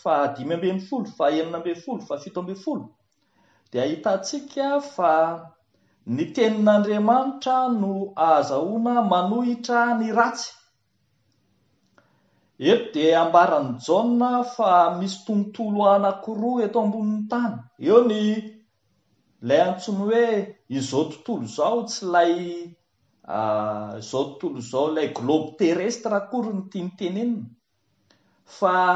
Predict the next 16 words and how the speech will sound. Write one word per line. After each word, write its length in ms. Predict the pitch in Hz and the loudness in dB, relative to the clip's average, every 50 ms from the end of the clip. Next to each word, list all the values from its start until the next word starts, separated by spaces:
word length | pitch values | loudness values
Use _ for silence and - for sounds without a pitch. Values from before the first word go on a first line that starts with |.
| 190 190 190 - - - _ _ _ _ - | 2 0 -4 -8 -14 -20 _ _ _ _ -8
ilay 300 | 110 123 147 160 170 - | -2 2 2 2 2 2
tontolo 580 | - 220 202 202 208 - - 240 226 202 208 214 | 0 0 0 0 0 -2 -4 -2 -2 0 0 0
misy 600 | 202 202 208 240 277 277 277 - - 294 269 262 269 | 2 2 2 2 0 -2 -4 -6 -6 -6 -6 -4 -6
sy 240 | 269 - - 240 208 | -6 -6 -4 -2 0
ny 140 | 208 208 - | 0 0 0
fiainana 480 | - - 226 214 208 208 208 202 208 | -2 -4 -2 0 0 0 0 2 0
ao 140 | 214 208 214 240 | 0 2 2 0
aminy, 360 | 262 262 254 220 160 120 - - _ _ _ _ _ _ _ _ _ _ - | 0 0 -2 -6 -6 -8 -12 -14 _ _ _ _ _ _ _ _ _ _ -12
feno 340 | - - 240 214 220 214 208 | -4 0 0 2 2 0 -2
faharatsiana, 1160 | - - - 226 214 214 208 208 214 214 214 214 - - - 285 277 277 285 277 269 269 269 269 269 262 | -2 0 2 4 6 6 4 4 4 2 0 0 -2 -6 -6 -6 -4 -4 -2 0 2 2 2 2 2 0
feno 340 | 269 - 247 220 214 208 208 | -2 -6 -4 -2 0 0 -2
filan'ny 560 | - - 233 208 214 208 208 208 208 208 208 208 | -2 -6 0 2 4 4 4 4 2 2 2 2
nofo, 480 | 220 254 269 262 254 - - - 269 262 262 262 262 | 2 0 0 -2 -4 -6 -8 -6 -4 -2 -2 -4 -6
feno 440 | - - - 233 220 214 214 208 | -6 -2 0 0 2 2 0 -2
filan'ny 480 | 214 - 233 208 208 208 208 214 208 208 | -4 -6 -4 -2 0 0 2 2 2 2
maso, 540 | 208 214 254 262 262 269 262 - - 277 | 4 4 4 4 4 2 0 -4 -6 -4